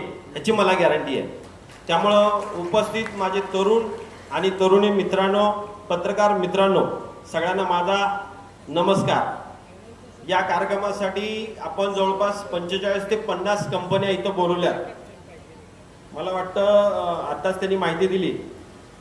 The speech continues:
तर साधारण साडेपाच हजार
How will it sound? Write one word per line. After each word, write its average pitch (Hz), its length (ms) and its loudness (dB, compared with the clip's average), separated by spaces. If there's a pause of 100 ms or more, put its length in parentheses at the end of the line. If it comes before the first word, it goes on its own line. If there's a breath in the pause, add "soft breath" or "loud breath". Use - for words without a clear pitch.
(120)
तर 214 240 4
साधारण 202 680 0
साडेपाच 202 580 -2
हजार 196 540 2